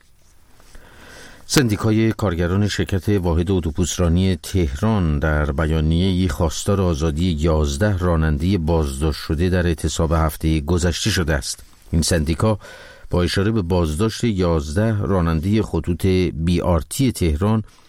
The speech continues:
نوشت که همچنان آنها به رغم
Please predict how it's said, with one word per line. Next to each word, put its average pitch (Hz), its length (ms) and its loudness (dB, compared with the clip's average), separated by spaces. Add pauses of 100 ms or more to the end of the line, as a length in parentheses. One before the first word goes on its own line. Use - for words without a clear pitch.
(640)
نوشت 113 420 0
که 113 120 0
همچنان 98 400 0
آنها 104 360 0 (260)
به 98 100 2
رغم 110 360 0